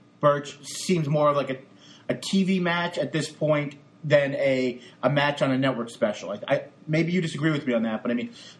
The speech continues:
I, I'd like to see that match again, but I just don't know if it's at this point ready to be on a main show.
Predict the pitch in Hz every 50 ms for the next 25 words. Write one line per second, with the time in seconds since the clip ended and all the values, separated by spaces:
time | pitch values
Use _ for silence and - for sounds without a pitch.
0 | - - - - - - 170 165 170 180 208 208 208 202 - - 208 180 151 143
1 | 143 147 160 160 - - 190 185 180 170 156 135 143 143 - - 160 160 160 156
2 | 151 151 151 151 147 - - - 143 135 131 - - - - - - - 143 139
3 | - - 156 139 - - - 156 139 135 127 120 127 139 135 131 127 120 117 -
4 | - - - - - - - 143 139 147 151 143 131 123 120 117 123 127 117 110
5 | 107 - - - 107 - -